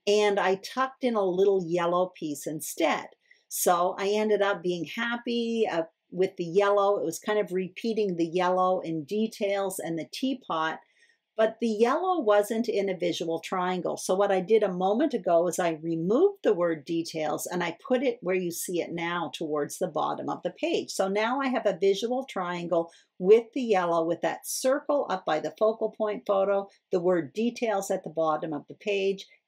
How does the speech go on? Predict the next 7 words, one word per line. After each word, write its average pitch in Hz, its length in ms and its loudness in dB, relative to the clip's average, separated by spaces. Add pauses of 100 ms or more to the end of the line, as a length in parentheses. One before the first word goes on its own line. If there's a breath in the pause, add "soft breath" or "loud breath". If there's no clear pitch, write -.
(160)
and 196 460 0
my 165 260 -2
teapot. - 680 -6
But 180 120 -6
the 208 140 0 (220)
problem 254 680 -2 (200)
is 160 420 0